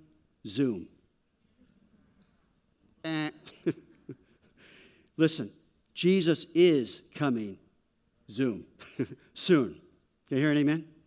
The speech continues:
So let's keep our eyes on him. Let's stay prayed up. Let's stay patient. Let's keep it and take it personally. "God, what would you have me to do?"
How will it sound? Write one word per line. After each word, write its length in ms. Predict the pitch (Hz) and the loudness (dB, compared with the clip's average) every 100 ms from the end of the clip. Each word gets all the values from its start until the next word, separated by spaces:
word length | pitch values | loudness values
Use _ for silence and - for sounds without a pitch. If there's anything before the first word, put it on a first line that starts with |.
| _ _ _ _ - _ - | _ _ _ _ -20 _ -6
So 180 | 156 | 0
let's 280 | 147 190 196 | 6 6 4
keep 240 | - 220 208 | 2 2 4
our 120 | 175 | 4
eyes 220 | 185 185 | 2 2
on 100 | 185 | 2
him. 140 | 196 | 4
Let's 160 | 165 196 | 4 2
stay 240 | - 208 | 0 2
prayed 480 | 180 - 196 208 196 | 0 0 2 4 4
up. 240 | 202 202 156 | 2 0 0
Let's 160 | 175 | 0
stay 260 | - 214 196 | 2 2 0
patient. 560 | - 208 214 - 202 | 2 2 2 0 0
Let's 220 | 170 185 - | 2 0 -2
keep 300 | 202 214 214 | -2 0 2
it 100 | 214 | 0
and 160 | 160 | 0
take 220 | 185 196 | 0 2
it 160 | 165 - | 0 -2
personally. 480 | 180 202 - 202 196 - - | -4 -4 -2 -4 -4 -8 0
"God, 200 | 180 175 | 2 4
what 100 | 185 | 4
would 100 | 165 | 4
you 60 | |
have 140 | 165 131 | 2 2
me 260 | 156 208 | 4 6
to 160 | 233 233 | 4 -2
do?" 260 | 233 240 | -2 -2